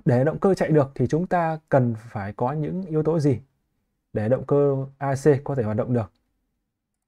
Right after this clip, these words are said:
Thì để động cơ chạy được có, chúng ta phải cần từ trường và điện áp. Đấy, chỉ cần hai cái yếu tố là từ trường và điện, điện áp thôi thì, ờ, chúng ta có thể làm cho động cơ A C này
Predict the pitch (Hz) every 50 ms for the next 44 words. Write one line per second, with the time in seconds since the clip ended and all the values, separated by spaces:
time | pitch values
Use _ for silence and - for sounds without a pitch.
0 | _ _ _ _ - 143 139 143 147 160 156 190 175 175 160 170 151 131 135 -
1 | - 165 - _ _ - 160 165 175 165 131 117 - 131 113 - - 156 147 135
2 | - 143 135 120 98 - _ _ _ - - 120 131 110 131 151 160 160 - _
3 | _ _ _ _ _ _ _ _ _ _ _ _ _ _ _ _ _ _ _ _
4 | _ _ _ _ _ _ _ _ _ _ _ _ _ _ _ _ _ _ _ _
5 | _ _ _ _ _ _ _ _ _ _ _ _ _ _ _ _ _ _ _ _
6 | _ _ _ _ _ _ _ _ _ _ _ _ _ _ _ _ _ _ _ _
7 | _ _ _ - 131 147 - - _ _ - - 127 - 131 127 120 110 151 156
8 | 151 147 139 160 156 156 156 - 180 160 175 131 - - 143 139 131 135 147 131
9 | 120 123 127 127 - 156 147 135 147 165 185 175 - 165 143 127 - _ _ _
10 | - 123 120 120 120 120 117 110 107 - 139 143 143 156 151 143 139 135 135 131
11 | - _ _ _ _ _ _ - - 143 139 120 104 107 117 117 113 113 107 -
12 | 135 135 131 123 - 120 - 143 139 135 135 131 127 131 135 131 131 127 - 147
13 | 135 127 123 113 107